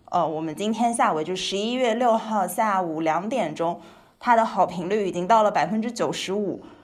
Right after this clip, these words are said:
截止到目前，最高的P C U达到了六万五，我们去预估总销量已经超过了九十万份，然后再去预估这个制作方的收入，就是去掉比如说渠道分成等等之类，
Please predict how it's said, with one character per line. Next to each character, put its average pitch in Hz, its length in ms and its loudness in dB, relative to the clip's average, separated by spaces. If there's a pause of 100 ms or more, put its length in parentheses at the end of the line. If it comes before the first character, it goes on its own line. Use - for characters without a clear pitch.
(160)
截 220 240 6
止 247 120 0
到 208 140 6
目 233 180 0
前， 185 300 -2
最 254 220 0
高 240 180 6
的 220 120 0
P 226 180 -6
C 220 220 -4
U 220 140 2
达 170 200 4
到 196 120 4
了 208 120 4
六 233 180 2
万 208 260 4
五， 151 280 -4 (720)
我 165 60 0
们 160 120 0
去 214 180 -4
预 220 120 0
估 220 180 -2
总 214 180 -8
销 185 200 0
量 190 260 0 (220)
已 175 80 -6
经 190 160 -2
超 240 180 2
过 240 140 2
了 214 80 0
九 - 180 -6
十 - 160 -4
万 170 220 0
份， 175 260 -4 (460)
然 180 120 4
后 240 160 0
再 247 200 4
去 233 180 -6
预 240 100 0
估 220 460 0 (220)
这 240 160 2
个 175 240 2
制 285 180 -2
作 262 160 4
方 269 240 2
的 233 140 0
收 185 240 -4
入， 165 100 -4
就 180 100 -6
是 190 140 -6
去 226 180 -6
掉 196 200 4
比 160 80 -8
如 160 80 -4
说 190 120 -4
渠 190 140 -10
道 185 160 4
分 214 180 -2
成 196 200 -4
等 175 120 -4
等 147 160 -4
之 170 140 -8
类， 175 240 0